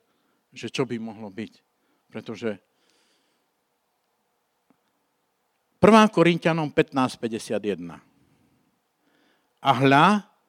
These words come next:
tajomstvo vám hovorím. Všetci nezosneme, ale všetci budeme premenení razom v okamihu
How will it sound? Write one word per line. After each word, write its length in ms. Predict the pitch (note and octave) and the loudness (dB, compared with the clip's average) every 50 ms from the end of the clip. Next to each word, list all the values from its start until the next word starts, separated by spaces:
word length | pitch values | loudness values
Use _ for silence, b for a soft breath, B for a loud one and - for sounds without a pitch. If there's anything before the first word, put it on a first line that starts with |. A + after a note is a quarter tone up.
| _ _ _ _ | _ _ _ _
tajomstvo 800 | _ D3 D#3 E3 D#3 C#3 C3+ C3 A2+ - - A2+ A2+ A2 G#2+ G#2 | _ 4 6 6 6 4 4 0 -6 -8 -10 -4 -4 -2 -2 -2
vám 240 | G2 F#2+ F#2 F2 D#2+ | -4 -6 -8 -10 -10
hovorím. 560 | F#2 F#2 E2+ F#2 F#2 F2+ F#2 F2 F2 E2 - _ _ _ _ _ _ _ _ _ _ _ _ _ _ _ _ | -12 -12 -10 -10 -10 -10 -10 -12 -14 -16 -20 _ _ _ _ _ _ _ _ _ _ _ _ _ _ _ _
Všetci 380 | - - - F3 E3+ - - D3+ | -8 4 4 4 4 4 -2 0
nezosneme, 960 | C#3 C3+ C3+ C3+ C#3 D#3+ D3+ - - - E3 D#3 D#3+ E3 E3+ F3+ F#3 F3+ E3+ _ _ _ _ _ _ _ _ _ _ | 2 2 2 4 4 2 2 2 -4 -4 -4 -2 -2 -2 -2 -2 -4 -4 -8 _ _ _ _ _ _ _ _ _ _
ale 140 | A#2+ A#2+ A#2 | -4 -2 -2
všetci 420 | - - - G3 F#3+ - - - | -2 2 2 2 2 2 -2 -4
budeme 480 | G3+ D#3 C#3 C#3+ C#3 D#3 D#3 D#3 D#3 C#3+ | -2 -2 -2 -2 0 0 2 2 0 0
premenení 680 | - C3 C3+ C3+ C3+ C3 B2 A#2+ A2+ G#2+ G#2+ G#2+ A2 G2+ | 2 2 2 4 4 2 2 2 0 -2 -4 -4 -4 -2
razom 560 | - - - E3 E3 E3+ E3 F3 F#3+ G3 G3 F3+ | 0 4 4 6 6 6 4 4 2 2 2 -2
v 100 | - - | -6 0
okamihu 680 | - D3 C#3+ - - D#3 D3+ D#3 C#3+ B2+ B2+ D3 D#3 | 0 0 0 2 0 0 2 2 0 0 0 -2 -2